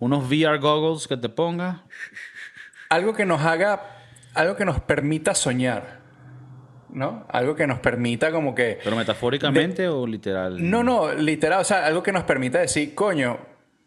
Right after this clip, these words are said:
Speaker 2: la humanidad no, no es tan mierda como uno piensa", ¿no?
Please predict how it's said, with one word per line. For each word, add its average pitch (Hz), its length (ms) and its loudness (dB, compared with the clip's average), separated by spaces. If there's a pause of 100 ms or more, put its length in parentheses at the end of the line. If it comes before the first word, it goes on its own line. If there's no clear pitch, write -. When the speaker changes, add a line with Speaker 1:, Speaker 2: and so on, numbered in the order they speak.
(420)
Speaker 2:
la 139 200 2
humanidad 123 400 0
no, 151 720 0
no 131 240 0
es - 100 -6
tan 143 220 2
mierda 139 400 2
como 120 180 -4
uno 117 160 -4
piensa", 117 460 -4
¿no? 131 180 -6